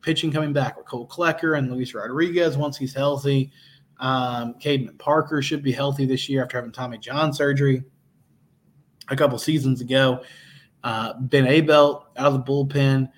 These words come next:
And so it, it feels like they're going after more power arms, and maybe these guys they've added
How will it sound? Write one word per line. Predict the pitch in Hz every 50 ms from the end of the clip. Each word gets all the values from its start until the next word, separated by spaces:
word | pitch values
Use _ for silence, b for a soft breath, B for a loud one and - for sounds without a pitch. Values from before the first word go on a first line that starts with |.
| b b b b b b -
And | 156 170 165
so | 139 190 196 190 185 175 170 165 - -
it, | 170 165 - 175
it | 175 - -
feels | - 220 254 285 269 214 175
like | 214 196 196 -
they're | 196 180
going | 165 170 185 185 196 196
after | 190 - - 170
more | 165 165 165 165 -
power | - - 147 143 165 175 175 170 165
arms, | 165 170 175 180 180 180 160 139
and | 156 147 143
maybe | 139 151 175 170 180
these | 165 170 160 139
guys | 139 151 147 151 156 156 143
they've | - 151 147 143 131
added | 123 123 131 139 143 151 151 143 143 139